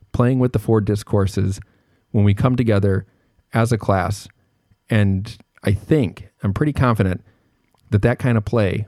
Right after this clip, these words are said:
will be, will result in us all learning something. I'll learn something, I'm sure, even though I, I probably know more about them than you do. I'll learn more as I, I play with them. You'll learn some stuff as we play about them. So,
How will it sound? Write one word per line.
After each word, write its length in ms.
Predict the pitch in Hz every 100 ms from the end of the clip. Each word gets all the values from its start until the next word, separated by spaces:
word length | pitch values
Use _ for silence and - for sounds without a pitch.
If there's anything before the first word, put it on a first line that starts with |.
| -
will 120 | 101
be, 440 | 98 101 98 95 107 _ _ -
will 120 | 110
result 360 | 113 113 127 143
in 100 | 120
us 240 | 110 110
all 280 | - 110 104
learning 320 | 104 101 98
something. 400 | - 95 - - -
I'll 140 | 107
learn 200 | 131 139
something, 320 | 135 139 139 123
I'm 100 | 123
sure, 280 | - 135
even 200 | 131 101
though 80 | 101
I, 60 | 95
I 240 | 98 -
probably 180 | - 104
know 120 | 104
more 160 | 101 104
about 180 | 101 95
them 120 | 98
than 100 | 101
you 120 | 113
do. 160 | 131 127
I'll 140 | - 98
learn 200 | 98 98
more 320 | 113 139 - _ _ _ _ -
as 120 | 107
I, 220 | 95 95 95 -
I 80 | 113
play 180 | 101 131
with 120 | 135
them. 240 | 143 139 139 _ _ _ _ _ _
You'll 180 | - 117
learn 180 | 139 131
some 140 | 143
stuff 200 | 127 127
as 100 | 131
we 80 | 127
play 200 | 120 131
about 240 | 123 123 117
them. 180 | 123
So, 600 | 123 - 110 104 107 104